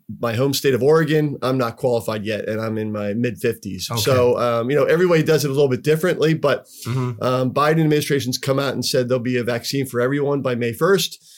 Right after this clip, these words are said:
Speaker 1: And I'm, uh, you know, I think everyone will then be vaccinated by the end of May, and, uh, we can resume life as normal, uh, if we remember what that looks like, um, in the summer, which I think is the most important, that we can start to be physically connected again and,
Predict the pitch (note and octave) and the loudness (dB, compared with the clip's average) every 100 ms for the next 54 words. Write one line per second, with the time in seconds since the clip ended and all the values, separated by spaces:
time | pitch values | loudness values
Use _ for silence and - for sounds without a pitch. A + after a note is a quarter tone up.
0 | - _ B2+ C#3 C#3 C#3 C3 B2 A#2+ A#2+ | -20 _ 0 2 2 2 2 2 0 -2
1 | - A#2 A2+ G#2+ G#2 G#2 A#2+ - B2 B2+ | -4 -4 -4 -6 -6 -4 -4 -2 -2 0
2 | A#2 B2 G#2+ G#2+ A2+ A2+ G#2+ A2+ G#2+ G#2+ | 0 -2 -4 -4 -6 -6 -6 -6 -6 -8
3 | - A2 G#2+ G#2 G#2 G2 C3 C3 A#2+ A#2+ | -8 -6 -6 -6 -6 -2 0 0 -2 -2
4 | A#2+ A#2 - G#2+ G#2+ G#2+ G#2 G2+ G2+ G2+ | -2 -4 -6 -8 -6 -6 -8 -8 -6 -6
5 | G#2+ - A#2+ A2 F#2+ A2 G2+ B2 A2+ A#2 | -6 -8 -8 -8 -8 -8 -4 -4 -2 -2
6 | A#2+ A#2+ G#2 A2 G#2+ - A2+ A#2+ D#3 D3 | -2 -4 -6 -4 -4 -6 -2 0 2 2
7 | G#2 G2+ F#2 G2+ G2+ F#2+ G2+ G#2+ A2 A#2+ | -2 -4 -8 -10 -10 -8 -8 -6 -4 -4
8 | A#2+ A#2 A#2 G#2+ C3 C#3+ A#2+ G#2 G#2 - | -2 -2 -2 -2 -2 -2 -2 -4 -6 -16
9 | - - - A2+ A2+ B2 - A#2+ A#2+ A2+ | -20 -20 -8 -4 -2 -4 -4 -4 -2 -2
10 | - D3+ C#3 F#2+ A2+ - A2+ B2 B2+ A#2+ | 0 0 0 -4 -6 -4 -4 -4 -4 -4
11 | A#2 G#2+ A2 - C3 G#2 G#2 G2+ G#2+ B2 | -4 -4 -8 -2 -2 -2 -4 -6 -6 -8
12 | G#2+ B2+ B2 A2+ G#2 G#2+ B2+ A#2 G#2 A#2 | -6 -6 -6 -8 -10 -8 -6 -6 -6 -8
13 | A2 - A#2 A#2 - A2+ G#2+ G#2+ G#2+ A2 | -10 -8 -6 -6 -6 -8 -4 -6 -6 -8
14 | G2 | -10